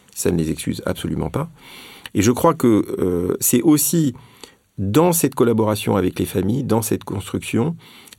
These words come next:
euh, que je crois on peut faire avancer collectivement les choses. Ce qui est compliqué aujourd'hui, c'est qu'on est dans une société qui est une société de la confrontation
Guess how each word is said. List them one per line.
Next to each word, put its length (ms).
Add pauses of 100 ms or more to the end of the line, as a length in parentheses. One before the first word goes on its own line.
(160)
euh, 300
que 160
je 120
crois 340
on 140
peut 160
faire 200
avancer 360
collectivement 580
les 80
choses. 340 (360)
Ce 160
qui 160
est 80
compliqué 720
aujourd'hui, 580 (200)
c'est 140
qu'on 120
est 80
dans 140
une 160
société 680 (800)
qui 80
est 120
une 100
société 580
de 100
la 120
confrontation 800